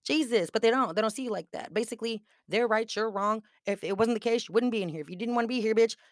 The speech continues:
you shouldn't have done the shit you did. I wasn't doing nothing. I was just at my <laughs> house. Y'all fucking sprung this shit on me. Like it was my fault. Like I was just out gallivanting, doing all the most wrong ever. Oh.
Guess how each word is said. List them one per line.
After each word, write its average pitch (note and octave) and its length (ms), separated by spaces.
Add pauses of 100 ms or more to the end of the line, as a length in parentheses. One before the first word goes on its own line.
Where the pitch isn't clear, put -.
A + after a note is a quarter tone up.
(160)
you D#3+ 140
shouldn't B3+ 240
have A3+ 60
done A#3 140
the A3 60
shit - 200
you G#3 80
did. A3+ 120
I G#3 60
wasn't D4+ 220
doing G#4 160
nothing. F4+ 220
I - 20
was E4 100
just F4+ 140
at F4+ 80
my F4+ 100
<laughs> - 0
house. F#4+ 720 (1080)
Y'all C#4+ 140
fucking D4 320
sprung C4 440
this D4+ 160
shit C#4+ 140
on C#4+ 120
me. C#4+ 260 (1000)
Like F3 100
it F3 40
was D3+ 100
my G#3+ 160
fault. A3 260
Like G#3+ 100
I G#3 60
was F#3 100
just G3 180
out G3 220
gallivanting, G3+ 640
doing G3+ 180
all F#3+ 180
the G3+ 60
most G3+ 240
wrong G3+ 260
ever. F#3 320 (2000)
Oh. G3+ 1080